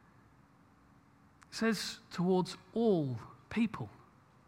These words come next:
To everyone. <laughs> And I think we can read it and we're thinking, like, "Yeah?" And then we get to the,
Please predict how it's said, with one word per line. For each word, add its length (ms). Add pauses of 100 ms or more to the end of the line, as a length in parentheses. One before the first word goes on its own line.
(1600)
To 180
everyone. 440 (380)
<laughs> 20 (800)
And 120
I 60
think 300
we 160 (200)
can 240
read 280
it 260 (680)
and 100
we're 60
thinking, 400
like, 300 (280)
"Yeah?" 560 (460)
And 100
then 140
we 80
get 220
to 140
the, 300